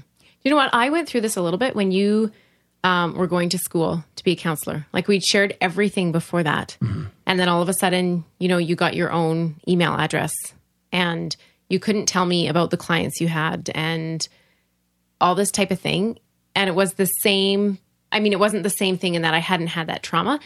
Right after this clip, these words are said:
Speaker 1: but it was a decision that I had to make that, you know what, I'm gonna trust him anyways.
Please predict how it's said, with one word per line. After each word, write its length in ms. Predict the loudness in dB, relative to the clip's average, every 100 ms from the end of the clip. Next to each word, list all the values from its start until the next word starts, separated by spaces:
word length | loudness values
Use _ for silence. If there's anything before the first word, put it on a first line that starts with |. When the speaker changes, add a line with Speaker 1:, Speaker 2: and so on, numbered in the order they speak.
| -12 -6 0
Speaker 1:
but 140 | 2
it 40 | 2
was 140 | 2
a 60 | 2
decision 600 | 0 2 2 2 2 2
that 100 | 0
I 40 |
had 200 | 0 -2
to 100 | -2
make 340 | 0 0 -2 0
that, 180 | 0
you 100 | 2
know 80 | 2
what, 220 | 2 0 0
I'm 120 | 0
gonna 200 | 0 0
trust 400 | -2 -6 -6 -4
him 120 | -6 -6
anyways. 540 | -6 -6 -8 -12